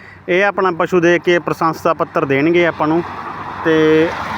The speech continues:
ਕੋਈ ਇਹ ਇਹਨਾਂ ਨੇ ਕੰਪੀਟੀਸ਼ਨ ਤਾਂ ਕਰਵਾਉਣਾ ਨਹੀਂ, ਸਿਰਫ ਆਪਾਂ ਇੱਕ, ਅਹ, ਦਿਖਾਵੇ ਲਈ ਲੈ ਕੇ ਆਉਣੇ ਆ ਉਹ, ਤੇ ਤੁਸੀਂ ਲਿਆ ਸਕਦੇ ਹੋ। ਬਠਿੰਡੇ ਜ਼ਿਲ੍ਹੇ ਦੇ ਵਿੱਚ ਪੈਂਦੀ ਆ ਇਹ, ਅਹ, ਨੇੜੇ ਭੁੱਚੋ ਮੰਡੀ ਤੇ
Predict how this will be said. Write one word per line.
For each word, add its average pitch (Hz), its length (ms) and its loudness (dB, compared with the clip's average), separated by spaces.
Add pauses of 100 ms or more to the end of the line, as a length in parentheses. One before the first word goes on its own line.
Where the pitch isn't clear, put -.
(160)
ਕੋਈ 190 180 4
ਇਹ 190 280 2
ਇਹਨਾਂ 196 180 2
ਨੇ 214 60 2
ਕੰਪੀਟੀਸ਼ਨ 180 500 0
ਤਾਂ 180 100 0
ਕਰਵਾਉਣਾ 156 380 2
ਨਹੀਂ, 170 180 0 (460)
ਸਿਰਫ 185 240 0
ਆਪਾਂ 185 320 0
ਇੱਕ, 175 220 -2 (320)
ਅਹ, 151 720 0
ਦਿਖਾਵੇ 156 500 0
ਲਈ 165 140 4
ਲੈ 156 140 2
ਕੇ 151 120 -4
ਆਉਣੇ 147 180 0
ਆ 139 60 0
ਉਹ, 165 200 -2 (1000)
ਤੇ 160 160 2
ਤੁਸੀਂ 165 240 0
ਲਿਆ 185 240 2
ਸਕਦੇ 139 300 -2
ਹੋ। 147 120 0 (1500)
ਬਠਿੰਡੇ 185 460 2
ਜ਼ਿਲ੍ਹੇ 180 180 4
ਦੇ 214 80 4
ਵਿੱਚ 185 200 0
ਪੈਂਦੀ 151 360 2
ਆ 175 80 6
ਇਹ, 180 220 2
ਅਹ, 151 1080 -2
ਨੇੜੇ 175 220 2
ਭੁੱਚੋ 185 280 0
ਮੰਡੀ 160 340 2 (1300)
ਤੇ 160 580 2